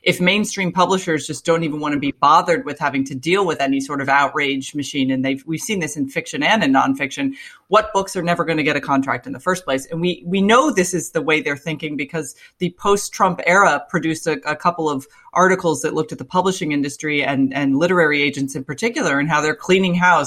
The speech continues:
for anything that could be even remotely called white supremacist. They're getting rid of those authors. They're getting rid of those contracts. They're trying to make sure that they're,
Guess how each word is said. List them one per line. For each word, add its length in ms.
for 200
anything 380
that 140
could 160
be 100
even 180
remotely 680
called 340
white 220
supremacist. 840
They're 140
getting 380
rid 160
of 80
those 220
authors. 400
They're 100
getting 300
rid 120
of 80
those 200
contracts. 500
They're 100
trying 420
to 120
make 340
sure 340
that 200
they're, 380